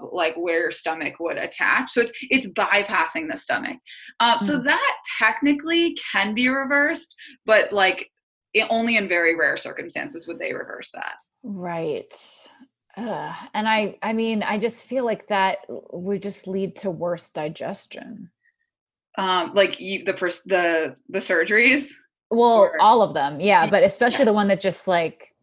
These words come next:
Speaker 2: "Goodbye, stomach. We're just
Speaker 1: Yes.
Speaker 2: expediting this to the intestines."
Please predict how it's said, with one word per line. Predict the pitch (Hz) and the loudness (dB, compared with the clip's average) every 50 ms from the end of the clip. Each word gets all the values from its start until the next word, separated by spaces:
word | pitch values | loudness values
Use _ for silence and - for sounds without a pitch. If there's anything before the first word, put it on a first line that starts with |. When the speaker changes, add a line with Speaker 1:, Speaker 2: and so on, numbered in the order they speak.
| - 175 | -14 -8
Speaker 2:
"Goodbye, | 170 190 175 165 170 165 160 156 | -6 -4 -2 0 0 0 0 -2
stomach. | 151 - - 170 165 165 165 160 - _ - | -6 -8 -8 -8 -6 -6 -8 -10 -10 _ -8
We're | 151 180 | -8 -8
just | - - 170 - 226 | -8 -8 -10 -8 -4
Speaker 1:
Yes. | 226 247 262 285 311 403 494 508 508 494 415 320 | -2 0 0 0 2 2 2 2 2 0 0 -2
Speaker 2:
expediting | - - - - - 160 160 160 | -4 -8 -10 -10 -10 -10 -10 -10
this | 156 151 156 160 - - - - | -10 -10 -12 -12 -14 -18 -14 -10
to | - 170 | -10 -8
the | 156 156 | -8 -8
intestines." | - 160 160 - - - - - - - - - 185 - - | -8 -10 -12 -14 -14 -16 -16 -18 -20 -20 -20 -20 -18 -20 -20